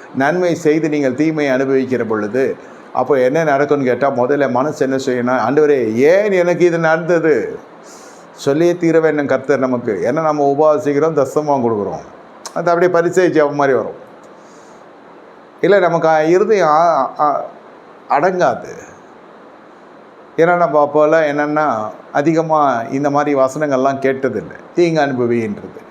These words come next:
யாருன்னா வருவாங்களா இந்த மாதிரி பேசுனா சபையில? என்ன, "ஆசீர்வாதமா இருப்ப, ஆசீர்வாதமா இருப்ப," ச-, ஒரு அனுகூலமான வார்த்தைகள் சொல்லுகிற பொழுது, அது அவன் உண்மையிலேயே அவன் ஆசீர்வாதமா இருக்கிறானோ இல்லையோ, "நல்லா இருந்துச்சு செய்தி,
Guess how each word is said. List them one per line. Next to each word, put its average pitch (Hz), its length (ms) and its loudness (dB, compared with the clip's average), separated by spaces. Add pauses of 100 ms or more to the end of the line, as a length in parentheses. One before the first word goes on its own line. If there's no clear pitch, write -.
(240)
யாருன்னா 147 380 2
வருவாங்களா 135 360 0
இந்த - 0 -
மாதிரி 127 320 -2
பேசுனா 120 320 -4 (800)
சபையில? 127 420 -2 (2000)
என்ன, 143 340 0 (260)
"ஆசீர்வாதமா 135 540 0
இருப்ப, 123 420 0 (180)
ஆசீர்வாதமா 135 540 -2
இருப்ப," 123 480 0
ச-, 123 360 0 (340)
ஒரு 180 140 2
அனுகூலமான 202 680 2
வார்த்தைகள் 175 440 2
சொல்லுகிற 160 340 2
பொழுது, 151 260 2
அது 123 160 2
அவன் 117 380 0 (360)
உண்மையிலேயே 165 420 2
அவன் 170 260 4
ஆசீர்வாதமா 165 480 2
இருக்கிறானோ 156 300 2
இல்லையோ, 143 380 0
"நல்லா 135 240 2
இருந்துச்சு 120 300 -4
செய்தி, 110 480 -4